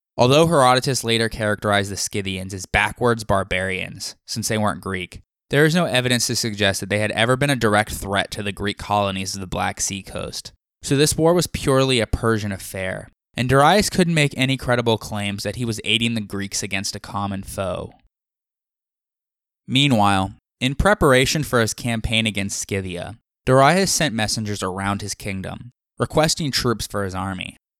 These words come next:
His brother Artabanos pleaded with him not to follow through on this expedition, as he thought he would get mired down with the Scythians, and they'd become impossible to deal with. Ultimately, his pleas fell on deaf ears, and his army began to gather at Susa.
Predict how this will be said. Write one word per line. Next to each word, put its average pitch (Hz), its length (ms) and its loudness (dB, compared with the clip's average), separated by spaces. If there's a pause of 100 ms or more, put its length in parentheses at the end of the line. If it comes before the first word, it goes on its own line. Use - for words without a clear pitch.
(340)
His 127 140 -4
brother 147 240 4
Artabanos 98 840 0 (240)
pleaded 156 300 2
with 127 160 0
him 107 180 -2
not 113 240 2
to 120 80 -2
follow 123 320 4
through 107 320 -2
on 98 120 0
this 98 180 -4
expedition, 95 800 -6 (280)
as 139 140 2
he 151 80 2
thought 165 260 0
he 180 80 2
would 151 120 0
get 120 160 2
mired 104 400 2
down 95 280 -4
with 98 120 -8
the 107 100 0
Scythians, 101 760 -6 (160)
and 120 140 -2
they'd 127 160 2
become 151 260 0
impossible 110 680 0
to 95 100 -12
deal 90 300 -8
with. - 360 -12 (640)
Ultimately, 110 720 0
his 131 200 -2
pleas 160 340 0
fell 143 220 2
on 117 140 0
deaf 107 280 -2
ears, 98 400 -6 (260)
and 123 80 -2
his 131 120 2
army 135 300 4
began 113 340 0
to 110 60 -4
gather 98 360 -2
at - 140 -8
Susa. - 480 -4